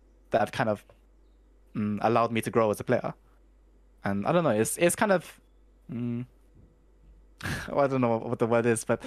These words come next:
it kind of make, makes me feel kind of, like, um, regretful in a way, because it's like, I wish I had known this, you know, before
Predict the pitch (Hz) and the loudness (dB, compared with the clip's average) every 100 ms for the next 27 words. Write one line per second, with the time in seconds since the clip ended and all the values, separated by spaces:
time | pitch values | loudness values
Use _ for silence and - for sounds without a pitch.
0 | - - 127 190 170 - 147 - 139 131 | -14 -4 0 2 2 2 -2 -2 -2 0
1 | 139 131 135 123 127 120 104 - - _ | 0 0 0 2 0 0 -2 -2 -20 _
2 | _ _ _ _ _ - 107 101 101 98 | _ _ _ _ _ -6 -2 -2 -2 -6
3 | 95 147 _ _ _ _ _ - 117 - | -10 -12 _ _ _ _ _ -4 0 2
4 | - - 180 180 185 220 - - 117 117 | 0 0 0 4 2 0 -4 0 0 0
5 | - 104 101 - 110 117 113 110 120 110 | 0 0 0 -2 0 2 2 0 0 0
6 | 113 110 101 - 110 101 113 - 117 107 | 0 2 0 -2 -2 -2 -2 0 2 2